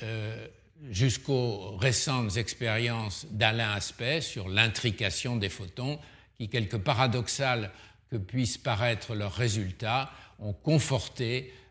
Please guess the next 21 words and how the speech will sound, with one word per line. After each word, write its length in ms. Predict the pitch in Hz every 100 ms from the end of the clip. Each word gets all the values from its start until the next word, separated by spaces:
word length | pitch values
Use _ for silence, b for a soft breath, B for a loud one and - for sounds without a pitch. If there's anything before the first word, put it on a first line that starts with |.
| -
euh, 420 | 117 107 107 113 139 -
d'une 200 | 117 123
certaine 320 | 131 110 131
manière, 540 | 117 117 120 131 120 104
ont, 260 | 104 107 120
ont 400 | 110 104 98 104 - - - 123 - 117
même 240 | 95 90
démontré 840 | 95 104 147 127 104 - 127 135 B B B -
que 320 | 131 131 123
les 300 | 117 110 107
inquiétudes 520 | 131 117 120 92 127 104
d'Einstein 680 | 104 98 - 117 120 127
n'étaient 420 | 110 104 - 117 117
sur 240 | - 123
ce 120 | -
point 320 | 92 - 113
pas 220 | 107 117 107
fondées. 480 | - 98 82 80 - - - - - - _ _ _ _ _ _ _ _ _ _ b b b _ _ -
<clears throat> 60 | 143 95 - B B B -
Autre 280 | 170 - 151
point, 480 | - 147 160 185